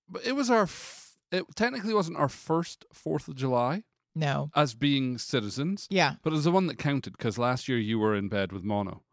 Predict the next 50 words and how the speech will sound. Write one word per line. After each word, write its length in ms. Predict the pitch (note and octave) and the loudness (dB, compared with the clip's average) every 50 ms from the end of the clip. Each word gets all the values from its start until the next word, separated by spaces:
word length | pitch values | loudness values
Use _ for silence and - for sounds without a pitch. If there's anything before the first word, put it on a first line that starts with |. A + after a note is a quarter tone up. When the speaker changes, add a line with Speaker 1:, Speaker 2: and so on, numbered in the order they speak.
| _ - | _ -2
Speaker 2:
Last 420 | F#3+ G#3 G3+ G#3 A3+ A#3+ A#3 - | 0 2 2 2 2 0 -2 -2
year 120 | B3 A3+ G#3 | 0 0 2
I 60 | G3 | 0
was 120 | G3 F#3+ F#3+ | 0 -2 -4
in 100 | F#3 F3+ | -2 -2
bed 120 | F3 F3 | -2 -2
with 160 | E3+ E3+ - | -2 -2 -2
mono. 180 | D#3+ D#3 D#3 D#3+ | -2 -4 -2 -2
I 20 | D3+ | -4
remember 320 | D#3 E3 E3 E3+ E3+ F3+ | -4 -4 -4 -2 -2 0
I 80 | E3 D#3 | -2 -2
felt 280 | - - E3 - - | -2 -2 -4 -4 -4
dreadful, 560 | - D#3+ D3 C#3+ D3+ - - D3 C#3 B2+ B2 - _ _ _ _ _ - | -2 -2 -2 -2 -2 -4 -4 -2 -2 -2 -4 -6 _ _ _ _ _ -8
and 120 | D#3+ E3 | -4 -2
I 60 | D#3 | 0
remember 340 | D#3+ D#3+ D#3+ D#3+ D3+ D#3 D#3 | 0 0 0 -2 0 0 0
I 140 | D3 D3 D3 | 2 0 -2
came 540 | - - - F#3 E3 D#3 D#3 D3+ D3 D3 - - _ - | -4 -6 -4 -2 -2 0 0 -2 -4 -6 -10 -12 _ -2
over 300 | D#3 D#3+ D#3+ D#3 E3 D#3+ | 0 0 0 2 0 0
to 140 | D#3 - D#3+ | 0 -2 -2
the 100 | D#3 D3+ | -4 -4
guest 320 | - E3 D3 D3 - - D#3 | -2 0 -2 -2 -2 -4 -6
room 140 | D3+ D3 D3 | -6 -6 -6
window, 440 | D3 C#3+ C#3+ D3 C#3+ C#3 C3 C3+ C#3 _ _ _ _ _ - | -6 -6 -4 -4 -4 -2 -4 -4 -6 _ _ _ _ _ -8
opened 340 | D#3 D3+ D3+ - D#3+ D#3 D3+ | -6 -4 -4 -2 -2 -2 -2
the 80 | D3 | -2
window, 340 | C#3+ D3 C#3+ C#3+ C#3+ C#3 C#3 | -2 -2 -2 -2 0 -2 -2
and 80 | C#3 C#3 | -2 -2
looked 160 | D3 C#3 - | -4 -6 -4
down 220 | - D3+ C#3+ C#3 | -4 -2 -2 -2
at 60 | C3+ - | -2 -2
you 80 | C#3 | -2
guys 260 | - C#3 C3+ C#3 C#3 | 0 0 0 0 0
while 120 | C#3+ C#3 C#3 | -2 -4 -4
you 120 | C#3 C#3 - | -4 -4 -4
ate 180 | - C3+ - - | -4 -4 -2 -2
watermelons 600 | C3+ C3+ C3+ C#3 C#3 C#3 C3 C3+ C3+ C#3 C#3+ - | -2 -2 0 -2 -2 -4 -4 -4 -6 -6 -8 -8
and 140 | C3+ C3 | -8 -6
things, 400 | B2+ A#2+ B2 B2 B2 C3 C3+ - - - _ _ _ _ _ _ - | -4 -4 -4 -4 -4 -6 -8 -8 -10 -14 _ _ _ _ _ _ -6
and 140 | D3 D3 C#3+ | -4 -2 0
then 160 | C#3 C3+ C3 | 0 0 0
I 160 | - - C#3 | 0 -2 -2
went 180 | C3 B2+ B2 C3+ | -2 -2 -2 -2
back 180 | C3+ C3 - | -4 -4 -4
to 100 | - - | -6 -4
bed 200 | D3+ C3+ C3+ A#2+ | -4 -2 -2 -2
and 120 | - C3+ C#3+ | -4 -4 -6
just 160 | - - - | -6 -6 -6
fell 120 | - D#2 - | -6 -4 -4
asleep. 340 | - - - A#2 - - | -4 -4 -6 -6 -8 -10